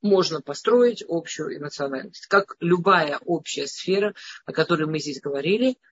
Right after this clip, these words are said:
это что-то, что строится, это что-то, что устанавливается. И то, о чём мы сейчас говорим, это как раз первый шаг, как построить общую эмоциональность. Это слушать, когда тебе говорят, не ле-, не лезть с вопросами, с судом и психотерапией.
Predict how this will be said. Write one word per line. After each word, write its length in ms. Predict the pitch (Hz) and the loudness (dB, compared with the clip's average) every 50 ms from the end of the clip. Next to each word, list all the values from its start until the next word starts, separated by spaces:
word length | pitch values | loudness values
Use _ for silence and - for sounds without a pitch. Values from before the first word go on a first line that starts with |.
| _ _ _ _ | _ _ _ _
это 260 | - 165 160 160 156 | 0 0 0 2 0
что-то, 400 | - - - 254 269 - - - | -4 -2 2 2 2 2 2 0
что 300 | - - - 139 - - _ _ _ - - | -2 2 2 2 2 0 _ _ _ -14 -14
строится, 560 | - - - - 240 233 220 214 214 - 175 | -12 -4 2 4 6 6 6 4 2 -2 -8
это 160 | - - 131 | -6 -6 -6
что-то, 260 | - - 196 185 - | -4 -4 -4 -4 -4
что 180 | - - - 170 | -6 -4 -4 -4
устанавливается. 840 | - - - - 139 156 156 - 135 127 - - - - - - - _ - - - - _ | -4 -4 -6 -4 0 0 0 0 0 -6 -8 -10 -14 -14 -16 -20 -20 _ -20 -20 -20 -10 _
И 100 | - 185 | -2 2
то, 160 | 185 214 190 | 4 6 6
о 60 | 160 156 | 6 4
чём 240 | - 175 160 151 | 2 0 -2 -2
мы 60 | 151 160 | -2 -4
сейчас 260 | - - 160 156 - | -2 -2 -2 -2 -4
говорим, 360 | - 180 208 269 294 285 262 | -4 -4 0 2 2 2 2
это 240 | 196 - 180 180 170 | 2 0 0 0 -2
как 140 | 175 160 175 | -2 -2 -2
раз 260 | 165 139 - - - | -2 -2 -4 -6 -4
первый 320 | - 175 151 135 151 196 | -2 0 0 0 0 0
шаг, 260 | 196 - 277 294 339 - | 0 0 0 0 0 -2
как 240 | - 247 247 240 - | -2 -2 -2 -2 -2
построить 440 | - 330 311 - 285 285 277 240 - | -6 -6 -4 -2 -2 -2 -2 -2 -2
общую 360 | - 240 254 - - - 214 | 0 0 0 0 -2 -4 -4
эмоциональность. 720 | 196 185 - - 180 175 175 175 170 160 160 156 - - _ - - - - _ - | -4 -4 -4 -4 -4 -4 -2 -2 -4 -4 -6 -8 -12 -16 _ -20 -20 -20 -20 _ -2
Это 240 | 190 180 175 - - | 0 0 0 -2 -4
слушать, 440 | - - 247 294 269 - 240 - - - _ _ | -2 2 4 4 4 4 0 -2 -4 -10 _ _
когда 340 | - 147 143 175 185 180 - - _ _ _ - | -8 -4 -2 0 0 -2 -2 -6 _ _ _ -12
тебе 280 | - 160 151 175 175 | -8 -6 -4 -4 -2
говорят, 420 | 156 156 151 175 226 233 226 - 185 | -2 -2 0 2 2 2 0 2 2
не 120 | 175 170 | 2 2
ле-, 160 | 165 175 170 | 4 2 2
не 140 | 165 165 165 | 2 0 0
лезть 260 | 165 170 139 - - | 2 2 0 0 -6
с 80 | - - | -10 -10
вопросами, 560 | 151 143 - 240 277 269 247 - 196 175 160 | -8 -4 0 0 0 0 0 -2 -4 -6 -6
с 160 | - - - | -10 -14 -14
судом 400 | _ - 143 - 196 202 202 185 | _ -10 -2 0 0 0 0 -2
и 260 | - 135 151 151 151 | -6 -8 -8 -8 -8
психотерапией. 640 | - - - 139 147 139 - - - - - - - | -8 -8 -8 -8 -8 -8 -8 -10 -14 -14 -18 -20 -20